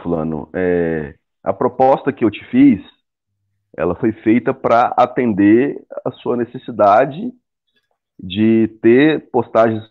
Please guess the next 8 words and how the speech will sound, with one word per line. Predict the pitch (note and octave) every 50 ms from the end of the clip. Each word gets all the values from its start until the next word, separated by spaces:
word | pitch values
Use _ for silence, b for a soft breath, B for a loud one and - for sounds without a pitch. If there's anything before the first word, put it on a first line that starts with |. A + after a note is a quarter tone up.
| _ -
profissionais, | - A2+ A2 - - - A2 G2 F#2 F#2+ G2 G2 G#2 A#2 A#2+ G#2
de | G2 G2+
gerar | G2 G#2 G2 G2+ G#2
um | B2+
engajamento | C#3+ C#3 C3+ A#2+ C3 A#2 A2 G#2 G2+ G#2+ -
com | - G#2+ G2+ G2+
seus | - F#2+ G2 G2 -
clientes | - F#2 F2 F#2 F#2+ G#2+ B2+ C#3 -